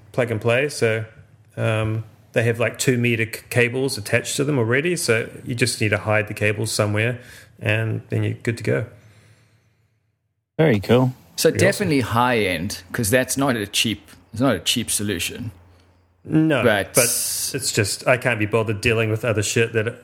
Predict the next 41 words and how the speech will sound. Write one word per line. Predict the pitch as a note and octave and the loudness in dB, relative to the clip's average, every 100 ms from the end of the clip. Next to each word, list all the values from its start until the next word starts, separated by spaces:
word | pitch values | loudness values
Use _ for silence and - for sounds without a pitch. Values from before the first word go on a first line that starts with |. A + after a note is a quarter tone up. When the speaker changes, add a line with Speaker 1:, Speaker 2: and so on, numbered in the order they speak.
| - | -4
Speaker 1:
I | B2+ | 0
know | A#2+ B2 | 2 2
this | A#2+ A2 | 0 -2
stuff | - G#2+ G2 | 0 0 0
works | A2 A2 - - - - _ _ | 0 0 -2 -6 -6 -12 _ _
and | A2+ G#2 | -4 -2
it | A#2+ | 0
lasts, | G#2+ G#2+ G#2+ - - - | 2 2 0 -6 -6 -4
and | A2+ G2 | -2 0
so | A2+ G#2 G#2 - - - - - - | 0 0 -2 -8 -20 -20 -18 -18 -6
that's | A2 G#2 | -4 -4
just | - - | -6 -4
what | A2 | -2
you | G2+ | 0
get | G#2 | 0
Speaker 3:
And | G#2 | 2
Speaker 1:
in. | A2 | 2
Speaker 3:
as | G#2+ | 0
you, | F2+ - - - | -6 -10 -8 -4
<laughs> | B2 - - - - | -4 -4 -18 -20 -2
and | A2+ | 0
as | G#2+ | 0
you | F#2 | 0
say, | D#2+ A#2+ G#2 F#2 | 2 4 2 2
the, | E2+ F#2+ F2+ E2+ - - | -2 0 0 -4 -10 -12
the | G2+ | -10
presentation | F2 A#2 G2+ F2 G#2+ G#2+ G2 F2 | 2 2 2 0 0 0 0 -2
is | E2+ | -2
a | |
wow | E2+ E2+ F2 | 0 0 0
factor, | - D#2+ - F2 | -2 -4 -2 -4
which | E2 - | -4 -4
is, | D#2+ D#2+ - - | -4 -4 -4 -6
for | - F#2+ D2+ | -6 -2 -2
return | - G#2+ F#2 | 0 0 0
business, | E2 A2 E2 | 0 -2 -2
Speaker 1:
Yeah. | C#2+ | -4
Speaker 3:
is | D#2 | -4
what | D#2 - | -6 -4
you | |
want. | E2 D2 | -4 -4